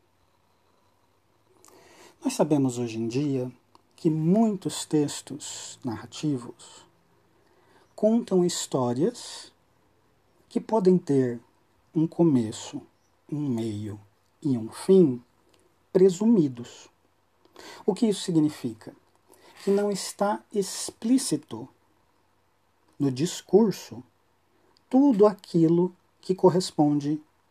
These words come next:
ao começo e meio e fim. E que uma das partes, ou várias delas, podem estar implícitas, escondidas.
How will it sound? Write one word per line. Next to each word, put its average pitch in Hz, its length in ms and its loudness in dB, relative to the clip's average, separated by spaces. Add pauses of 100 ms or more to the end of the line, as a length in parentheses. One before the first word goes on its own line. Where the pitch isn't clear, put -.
ao 160 120 -2
começo 143 500 0
e - 20 2
meio 143 260 0
e 160 40 -4
fim. 120 380 -8 (1600)
E 214 120 -2
que 196 360 -2 (400)
uma 269 200 6
das 139 260 -2
partes, - 960 0
ou 123 140 0
várias 123 420 0
delas, 123 720 -10 (240)
podem 165 340 2
estar 170 540 0 (400)
implícitas, - 1200 -8 (400)
escondidas. - 1200 -4